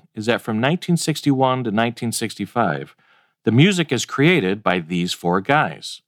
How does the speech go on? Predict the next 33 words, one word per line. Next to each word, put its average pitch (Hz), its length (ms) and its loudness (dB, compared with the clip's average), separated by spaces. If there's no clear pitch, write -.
There's 117 100 -2
a 117 60 2
balance 127 640 -2
with 87 120 -10
the 92 80 -12
four 120 260 0
instruments. - 800 -6
Coltrane 151 500 0
and 113 160 0
Elvin 110 420 0
provide 92 360 -2
the 82 60 -10
fire. 87 640 -4
Tyner 143 360 0
provides 113 460 0
the 95 160 -4
fleet - 480 0
elegance 98 540 0
of - 100 -16
coolness 107 680 -2
on 78 120 -6
the 76 40 -8
piano. 92 600 -2
That 165 220 0
must 202 220 -2
mean 151 300 2
Jimmy 139 260 2
Garrison 104 640 0
keeps - 340 -4
him 95 120 0
grounded 95 520 0
on 82 240 -2
Earth. - 460 -2